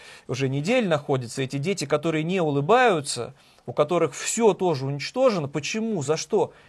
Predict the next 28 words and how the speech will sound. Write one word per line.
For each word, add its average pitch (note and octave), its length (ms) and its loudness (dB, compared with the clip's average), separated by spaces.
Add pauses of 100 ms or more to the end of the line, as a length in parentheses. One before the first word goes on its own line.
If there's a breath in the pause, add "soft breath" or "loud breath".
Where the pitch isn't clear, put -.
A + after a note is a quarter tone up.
чем G3 240 2
они D#3+ 160 -2
виноваты? F#3 360 4
Если D#3+ 200 -4
бы D3+ 180 2 (480 loud breath)
все C4 360 6
российские D3 480 2
дети C#3+ 180 -6
через C#3 300 -2
это A#2+ 180 -4
прошли, C#3+ 420 -2
как B2 200 -6
наши B2 200 -6
с - 60 -14
тобой, E3+ 300 8
может, G#3+ 320 2
было F3+ 260 2
бы D3 140 -2
там C3 200 -4
какой-то C3+ 380 -6
шок, B3 300 0 (340 loud breath)
озарение, E3+ 480 0
но A3 160 0
нет, F#3+ 280 0
этого E3+ 220 0
же D#3 100 0
не D#3+ 80 -6
показывают. D3+ 680 4